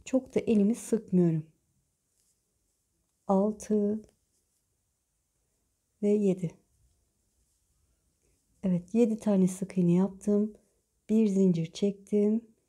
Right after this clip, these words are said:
çevirdim. Hemen ilk sık iğneye bakın.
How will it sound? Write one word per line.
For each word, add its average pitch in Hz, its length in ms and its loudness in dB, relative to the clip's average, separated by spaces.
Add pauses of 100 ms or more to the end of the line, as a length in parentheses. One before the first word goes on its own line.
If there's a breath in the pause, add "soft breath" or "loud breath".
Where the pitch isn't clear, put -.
çevirdim. 190 560 -2 (1600)
Hemen 226 400 0 (500)
ilk 285 240 -2
sık 214 300 -4
iğneye 175 400 2
bakın. 175 220 -10